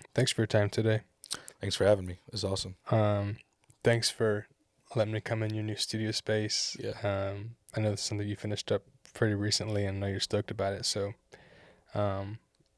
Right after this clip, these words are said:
Speaker 1: thanks for inviting me in and just your time to talk and share. And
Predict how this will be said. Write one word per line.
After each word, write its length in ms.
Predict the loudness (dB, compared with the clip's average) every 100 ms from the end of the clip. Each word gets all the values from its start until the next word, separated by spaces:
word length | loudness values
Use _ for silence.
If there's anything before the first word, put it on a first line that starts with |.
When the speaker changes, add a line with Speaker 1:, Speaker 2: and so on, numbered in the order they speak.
| _ -12 -4
Speaker 1:
thanks 220 | -2 0
for 160 | 0
inviting 360 | 0 2 2 2
me 160 | 0 0
in 240 | 0 0
and 240 | -2 -6 -10 _ _ _ _ -20 -10
just 180 | -2 0
your 60 | 0
time 300 | 2 2 2
to 60 |
talk 400 | 0 2 2 2
and 120 | -2 0
share. 380 | 4 4 4 2
And 160 | -2